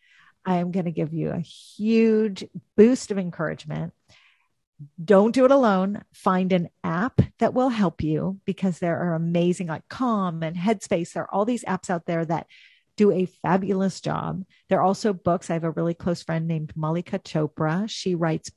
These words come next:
books for kids about how to learn to meditate and deep breathe. It doesn't take more than a few minutes. It is a life skill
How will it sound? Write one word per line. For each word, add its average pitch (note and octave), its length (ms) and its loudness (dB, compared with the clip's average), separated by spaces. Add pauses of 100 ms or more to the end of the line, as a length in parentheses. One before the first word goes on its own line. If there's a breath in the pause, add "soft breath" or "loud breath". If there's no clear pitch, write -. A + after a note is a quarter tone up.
books - 360 0 (180)
for F#3+ 460 0
kids D#3+ 400 -6 (240)
about D#3+ 460 0
how F#3 540 2
to - 140 -6
learn D#3+ 340 -2
to F3 100 -6
meditate E3 520 -4
and E3 140 -6
deep D#3 240 -6
breathe. D3+ 320 -4 (720 soft breath)
It G#3 200 6
doesn't G3+ 320 6
take A3 220 0
more A3 180 4
than A3 120 -2
a A3+ 40 0
few G#3+ 220 -4
minutes. F#3 480 -2 (380)
It G3 180 6
is F#3+ 160 0
a F3 160 0
life E3+ 680 0
skill D#3 800 -2